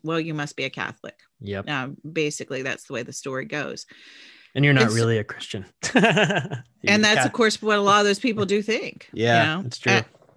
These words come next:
Speaker 1: A-, and so the, so I start taking apart that story, you know, not,
Speaker 2: Mm-hmm.
Speaker 1: not in a mean way.
Speaker 2: Yep.
Speaker 1: But the question that's underneath of it all for me is there's,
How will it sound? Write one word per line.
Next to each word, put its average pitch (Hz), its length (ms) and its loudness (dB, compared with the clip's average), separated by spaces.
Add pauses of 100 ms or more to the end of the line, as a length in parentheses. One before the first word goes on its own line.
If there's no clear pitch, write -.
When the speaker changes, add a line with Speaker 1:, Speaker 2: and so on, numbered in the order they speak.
Speaker 1:
A-, - 80 -6 (100)
and 208 280 2
so 220 500 2 (560)
the, 233 420 0 (680)
so 247 240 -2
I 240 80 2
start 277 320 0
taking 247 340 -2
apart 170 380 -4
that - 200 -4
story, - 600 -8
you 202 100 -6
know, 226 120 -2
not, 277 140 -4
Speaker 2:
Mm-hmm. 392 100 -12 (120)
Speaker 1:
not 381 180 -10
in 311 60 -8
a 311 40 -2
mean 226 320 2
way. - 380 -6 (220)
Speaker 2:
Yep. 98 200 -10 (500)
Speaker 1:
But 233 200 0
the 233 100 2
question 359 520 -4
that's 233 200 -2
underneath 202 580 0
of 190 120 -4
it 165 120 0
all 160 280 0
for - 300 -12
me - 340 -12 (320)
is 185 280 -4
there's, 208 280 -2